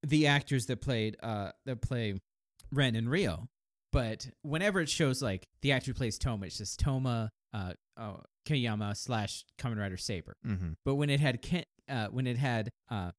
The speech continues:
Speaker 1: Ren and Ryo, it didn't have a slash for their writers.
Speaker 2: Right.
Speaker 1: And they didn't transform this episode.
Speaker 2: Nope.
Speaker 1: So,
Speaker 2: Yeah.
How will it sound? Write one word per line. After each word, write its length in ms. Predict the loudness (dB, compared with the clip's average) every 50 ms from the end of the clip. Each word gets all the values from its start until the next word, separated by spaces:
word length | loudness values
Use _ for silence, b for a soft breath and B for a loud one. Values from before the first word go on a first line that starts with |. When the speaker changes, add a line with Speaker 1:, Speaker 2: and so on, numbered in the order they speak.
| _ -4
Speaker 1:
Ren 460 | 0 2 4 4 4 2 0 -2 -6 -8 _ _
and 320 | -6 -4 -4 -2 -4 -2 2
Ryo, 360 | 4 4 6 4 4 2 -2 _ _ -4
it 140 | -2 0
didn't 280 | 2 2 2 2 0 0
have 200 | 0 0 2 2
a 60 | 0
slash 640 | -2 -2 -2 0 2 2 2 2 2 0 -2 -6 -8
for 220 | -8 -6 -4 -4 -2
their 340 | -2 -2 -2 -2 -4 -6 -10 _ -10
writers. 560 | -4 -2 0 0 0 -2 -6 -10 -14 -16 -16 -16 _ _ -2
Speaker 2:
Right. 340 | 0 0 2 0 0 -4 -8 _ _ -4
Speaker 1:
And 100 | 0 2
they 80 | 2 4
didn't 200 | 4 2 2 2
transform 380 | 0 0 0 0 -2 -2 -2
this 140 | -2 -4 -6 -8
episode. 280 | -10 -10 -12 -14 -12 -10 -8
Speaker 2:
Nope. 260 | -6 -6 -6 -6 -10 _ _ _ _
Speaker 1:
So, 260 | 0 0 2 2 0 -2 -8 -2 2 4
Speaker 2:
Yeah. 80 | 4